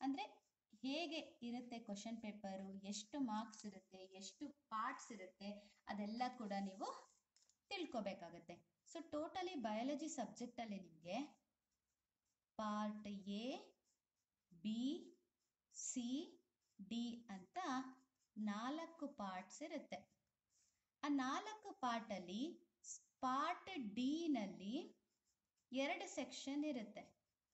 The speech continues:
ಸೆಕ್ಷನ್ ಒನ್ ಮತ್ತೆ ಸೆಕ್ಷನ್ ಟೂ, ಸರಿನಾ? ಅದಾದ್ಮೇಲೆ ಈ ಪಾರ್ಟ್ಸ್ ಅಲ್ಲಿ ಎಷ್ಟೆಷ್ಟು ಮಾರ್ಕ್ಸ್ ಇದೆ ಅಂತ ಕೂಡ ನಾವು ತಿಳ್ಕೊಬೇಕಾಗತ್ತೆ. ಪಾರ್ಟ್ ಎ ನಲ್ಲಿ ಒನ್ ಮಾರ್ಕ್ ಕ್ವಶನ್ಸ್ ಇರುತ್ತೆ,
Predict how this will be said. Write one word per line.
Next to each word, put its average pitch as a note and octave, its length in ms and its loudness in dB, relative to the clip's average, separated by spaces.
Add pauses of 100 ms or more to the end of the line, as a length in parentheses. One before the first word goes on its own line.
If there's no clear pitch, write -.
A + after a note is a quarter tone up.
(160)
ಸೆಕ್ಷನ್ B3+ 960 0
ಒನ್ G3+ 500 -2 (760)
ಮತ್ತೆ C#4 320 0
ಸೆಕ್ಷನ್ B3 1000 0
ಟೂ, - 340 -6 (960)
ಸರಿನಾ? B3+ 540 0 (680)
ಅದಾದ್ಮೇಲೆ F4 960 2 (180)
ಈ F4 500 0
ಪಾರ್ಟ್ಸ್ C#4 440 4
ಅಲ್ಲಿ D#4 320 4
ಎಷ್ಟೆಷ್ಟು C4+ 500 0
ಮಾರ್ಕ್ಸ್ B3 360 4
ಇದೆ A3+ 180 0
ಅಂತ A3 200 -4 (120)
ಕೂಡ G3 220 -2
ನಾವು F#3+ 260 -2
ತಿಳ್ಕೊಬೇಕಾಗತ್ತೆ. F3 960 -6 (680)
ಪಾರ್ಟ್ D4 440 6
ಎ A#3 160 4
ನಲ್ಲಿ A3 380 2
ಒನ್ G#3 400 2
ಮಾರ್ಕ್ G3 300 0
ಕ್ವಶನ್ಸ್ - 480 -6
ಇರುತ್ತೆ, F#3+ 320 -2